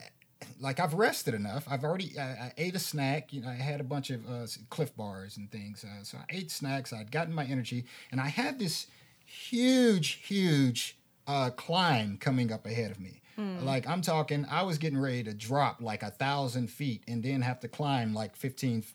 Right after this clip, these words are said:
Speaker 1: fifteen hundred feet out of it.
Speaker 2: Mm.
Speaker 1: Like, it was getting ready to be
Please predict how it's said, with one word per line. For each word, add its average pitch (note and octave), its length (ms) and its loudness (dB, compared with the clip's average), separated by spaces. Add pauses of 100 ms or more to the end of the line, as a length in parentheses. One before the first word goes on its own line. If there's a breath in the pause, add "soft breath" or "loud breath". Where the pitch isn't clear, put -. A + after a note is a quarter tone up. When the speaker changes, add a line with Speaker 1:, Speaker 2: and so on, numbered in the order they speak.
(180)
Speaker 1:
fifteen A#2 680 -4
hundred B2 240 -2
feet A2+ 220 -4
out A#2+ 180 0
of F#2+ 140 -14
it. - 100 -20 (380)
Speaker 2:
Mm. G3 260 0
Speaker 1:
Like, F3 220 4
it D#3 80 0
was D#3+ 160 0
getting D3 240 0
ready C#3 180 2
to B2+ 60 -2
be B2 240 -2